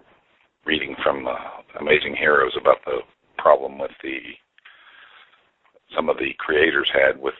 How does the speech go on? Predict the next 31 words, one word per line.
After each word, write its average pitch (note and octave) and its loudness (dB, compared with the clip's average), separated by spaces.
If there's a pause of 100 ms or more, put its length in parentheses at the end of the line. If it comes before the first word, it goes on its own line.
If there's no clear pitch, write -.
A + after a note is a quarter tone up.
the C2 -8 (920)
ratings C#2+ 0
issue. C#2+ -4 (1080)
If C2+ 2 (100)
you, D2 2 (100)
again, E2 2
going C2 2
to - -4
Frank C#2+ 2
Miller, D2 4 (920)
if C2+ -4
you, B1+ 0
uh, A#1 -2 (260)
have C2 -2
the A#1 -2 (200)
Sin E2 0 (100)
City E2 2
and - -8 (100)
Issues, G#2+ 0 (1200)
the - -12 (120)
different - 0
series, F2+ 4 (720)
uh, B1+ -10 (140)
you'll C#2+ -4
find D#2+ 4
in C2+ -8
the A#1+ -8
back D#2+ 2
of - -10
those A1+ -4 (720)
several, - 4